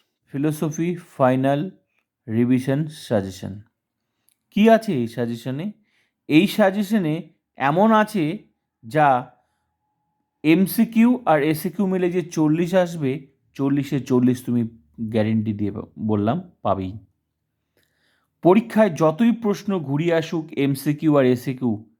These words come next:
হান্ড্রেড পার্সেন্ট চল্লিশে চল্লিশ। ক্লিয়ার? আর কত থাকলো? চল্লিশ। এইট মার্ক নোটস,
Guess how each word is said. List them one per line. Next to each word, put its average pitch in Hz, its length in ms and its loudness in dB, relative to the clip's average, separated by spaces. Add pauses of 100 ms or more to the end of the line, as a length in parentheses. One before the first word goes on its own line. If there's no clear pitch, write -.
(200)
হান্ড্রেড 143 600 -2
পার্সেন্ট 151 440 -2
চল্লিশে 127 440 0
চল্লিশ। 98 520 -8 (600)
ক্লিয়ার? 127 400 -4 (300)
আর 139 220 4
কত 151 240 0
থাকলো? 147 600 -4
চল্লিশ। 98 500 -8 (300)
এইট 120 320 -2
মার্ক 123 220 2 (500)
নোটস, 139 400 0